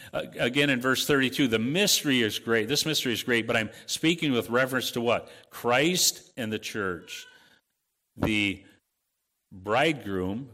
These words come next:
Christ, and the bride, the church. We are the church. We're the bride of Christ. And one day,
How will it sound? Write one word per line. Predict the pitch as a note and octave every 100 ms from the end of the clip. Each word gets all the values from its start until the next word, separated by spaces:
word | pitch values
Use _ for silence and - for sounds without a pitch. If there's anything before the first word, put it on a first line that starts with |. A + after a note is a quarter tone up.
| -
Christ, | - A2+ F#2+ F#2+ - - -
and | A2+ F#2+ F#2 E2+ -
the | F#2
bride, | G#2 G2 F#2 E2+ - G#2
the | F#2
church. | - - F#2 E2 - - - -
We | A2+ A#2
are | A#2
the | A2
church. | - C#3+ C#3 C#3
We're | A#2
the | F#2
bride | F2 G#2+ B2 B2
of | -
Christ. | - A#2 C3 D#3 - - - _ - - - - _ _ _ _ -
And | B2+ B2 A2 - _ _ _ _ _ _ _ _
one | A2 A#2+ E3 F#3
day, | C#3 A#2+ A#2+ E3 G3